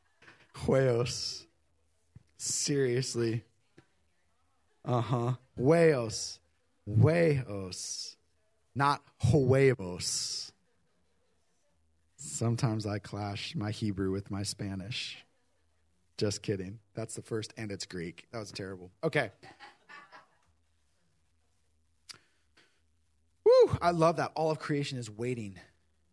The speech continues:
Like, all of creation is waiting to see, you know, to, 'cause God does his work through his kids. Right? We were talking about this the other day, how God, his plan from the beginning was to do his work through Adam and Eve.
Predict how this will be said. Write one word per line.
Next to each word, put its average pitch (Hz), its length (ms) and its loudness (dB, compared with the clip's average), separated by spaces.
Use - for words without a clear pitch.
Like, 135 220 -8
all 156 200 4
of 139 100 0
creation 135 460 -2
is 113 140 -10
waiting 165 540 0
to 139 100 -6
see, 131 520 -6
you 131 120 -4
know, 120 260 -4
to, - 220 -8
'cause - 160 -4
God 202 240 -4
does 196 240 -4
his 202 180 -2
work 190 280 -2
through 190 100 -2
his 190 180 0
kids. - 720 -2
Right? 185 360 0
We 175 100 4
were 202 80 6
talking 190 280 -2
about 175 200 -2
this 170 140 -6
the 175 120 -2
other 180 180 0
day, 156 340 -2
how 139 140 -4
God, 151 460 -2
his 165 200 0
plan 202 320 -2
from 190 160 0
the 185 80 4
beginning 156 640 -2
was 139 160 -2
to 160 100 0
do 156 220 0
his 151 180 0
work 160 240 0
through 160 480 4
Adam 139 300 -2
and 127 100 -4
Eve. 104 400 -8